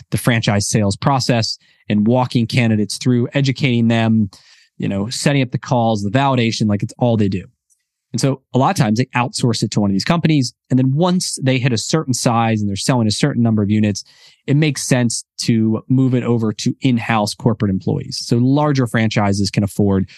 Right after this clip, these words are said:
you know, full-time in-house sales representation. And it's important,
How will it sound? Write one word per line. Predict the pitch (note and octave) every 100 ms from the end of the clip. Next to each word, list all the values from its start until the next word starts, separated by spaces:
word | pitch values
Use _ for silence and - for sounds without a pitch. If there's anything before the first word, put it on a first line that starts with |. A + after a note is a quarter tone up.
| - -
you | G#2
know, |
full-time | F2+ - G#2+ - G#2 F#2+
in-house | - G#2 G2 F2+ F2+ - -
sales | - - G2 F#2
representation. | F2+ - - G2+ - - - - _ _ _ _ _ _ _ _
And | C#3
it's | C3+
important, | D#3+ A#2+ A3 B3 D#3 C3